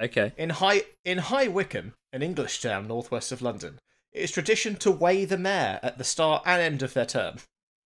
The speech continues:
Speaker 2: <laughs> Okay. It is thought the custom started to ensure that the mare didn't live off the fat of the land. The event is held in the town's high street using huge scales.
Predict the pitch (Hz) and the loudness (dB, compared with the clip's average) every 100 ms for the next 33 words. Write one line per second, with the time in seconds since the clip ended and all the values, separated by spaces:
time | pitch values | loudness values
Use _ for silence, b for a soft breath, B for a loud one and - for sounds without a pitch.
0 | _ 147 - - _ _ - - 427 415 | _ -12 -12 -18 _ _ -8 -2 -2 -2
1 | - - _ - - _ _ _ B B | -8 -20 _ -18 -18 _ _ _ B B
2 | 247 - - - 156 - - _ _ _ | -12 -10 -6 2 4 4 0 _ _ _
3 | _ _ _ _ _ _ _ - 156 143 | _ _ _ _ _ _ _ -8 -4 6
4 | 208 208 185 202 - 175 156 175 156 143 | 6 6 4 0 0 -2 0 2 2 2
5 | 151 - 160 147 147 147 147 143 147 135 | -2 -2 -2 0 2 4 4 2 -2 2
6 | 147 143 143 143 - 135 - 135 139 131 | 2 2 -4 -2 0 0 -2 -4 0 0
7 | 135 113 - - _ _ _ _ 147 131 | 0 -4 -12 -16 _ _ _ _ 0 4
8 | 151 147 - 147 147 127 135 - 156 147 | 2 2 4 4 4 0 -4 0 0 2
9 | - 175 - 147 123 143 143 135 139 147 | 0 2 0 0 -2 0 0 0 -4 -2
10 | 147 147 - 165 156 127 175 - | -2 0 0 2 0 -2 -6 -10